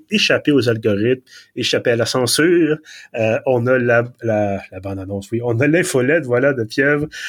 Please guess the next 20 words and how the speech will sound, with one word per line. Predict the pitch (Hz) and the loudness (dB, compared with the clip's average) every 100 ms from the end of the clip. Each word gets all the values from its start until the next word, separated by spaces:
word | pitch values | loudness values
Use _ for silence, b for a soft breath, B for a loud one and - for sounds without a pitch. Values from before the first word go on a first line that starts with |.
| B - - | B -8 -2
Euh, | 110 110 110 110 107 | 2 2 2 2 2
donc, | 117 131 131 | 2 2 0
c'est | |
ça. | 113 113 | -8 -10
Tous | - | -2
les | 160 | 0
samedis, | 156 131 117 110 139 | 2 2 0 2 0
vous | 117 113 | 2 2
avez | 104 104 110 127 - - | 2 2 2 0 -6 -4
l'intégralité | 123 131 131 113 113 107 131 | 0 2 2 2 2 2 2
des | 117 | 0
contenus, | 117 107 - 139 143 | -2 -6 -2 0 2
les | 113 110 | 0 -2
articles, | 107 - 170 160 | -4 -2 -4 -2
les | 107 | -6
critiques, | - 110 - 165 156 | -6 -14 -4 -4 -2
les | 104 | -6
podcasts, | - 107 - 156 - | -6 -6 0 0 -2
tout | |
ça. | - | -2